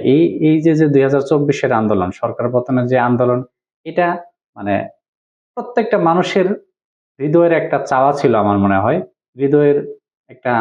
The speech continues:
মানে অনেক বড় একটা চাওয়া ছিল যে, এ, আমরা মনে হয় আমাদের, আমাদের গলা চিপে ধরে রেখেছে,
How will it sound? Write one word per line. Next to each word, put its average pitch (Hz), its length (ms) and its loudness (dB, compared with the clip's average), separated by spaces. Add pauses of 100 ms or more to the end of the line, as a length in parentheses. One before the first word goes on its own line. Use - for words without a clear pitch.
(160)
মানে 117 180 0 (1300)
অনেক 220 240 -2
বড় 190 180 2
একটা 180 180 -2
চাওয়া 170 280 0
ছিল 123 280 0
যে, 113 160 2 (640)
এ, 117 80 -10 (200)
আমরা 139 220 2 (100)
মনে 143 260 2
হয় 165 220 0
আমাদের, 147 360 0
আমাদের 127 380 0
গলা 127 220 2
চিপে 135 260 -2
ধরে 101 220 0
রেখেছে, - 380 -6